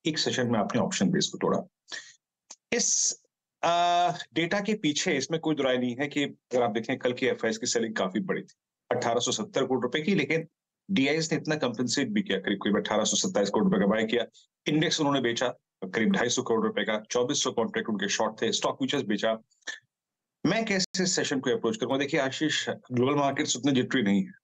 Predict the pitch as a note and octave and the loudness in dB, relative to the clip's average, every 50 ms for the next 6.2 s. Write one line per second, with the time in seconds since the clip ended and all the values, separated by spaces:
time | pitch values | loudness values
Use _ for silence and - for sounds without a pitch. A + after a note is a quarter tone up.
0 | _ _ - - A#2+ A#2+ A#2+ A2+ A2 G#2+ A2+ A#2+ A#2 - - - - _ _ _ | _ _ -2 0 2 2 2 0 0 0 0 -2 -2 -4 -6 -12 -16 _ _ _
1 | _ - - - _ _ _ _ _ _ _ _ - C#3 C#3+ D3 D3 D3 D3 C#3+ | _ -20 -20 -20 _ _ _ _ _ _ _ _ 0 2 4 4 4 2 2 2
2 | D3+ D3 D3 D3 C#3+ D3 - _ _ _ _ _ _ _ _ _ _ _ _ _ | 2 2 2 2 0 -2 -6 _ _ _ _ _ _ _ _ _ _ _ _ _
3 | _ - F3 E3 - E3+ D#3 - C3 A2+ - - G2+ F#2+ G2+ G2 - G#2+ - A#2 | _ -2 -2 0 0 0 0 0 0 -2 -2 -2 -4 -2 -2 -2 -2 -2 -2 -4
4 | A2 A2 A2 B2 - - E3+ E3+ - - E3 D#3+ - - F3 F3 D3+ A#2 F#2+ F#2+ | -4 -4 -4 -6 -4 -4 -2 -2 -2 -2 -2 -2 -2 0 0 0 0 0 -2 -2
5 | F#2 B2+ D3 C#3+ C#3 C#3 C#3 C#3+ C#3+ - A#2 - - A2+ F2+ F2+ F#2 F#2 - - | -2 -2 0 2 2 2 2 0 -2 -2 -4 -4 -2 -4 -4 -4 -8 -12 -12 -16
6 | - _ - | -20 _ -20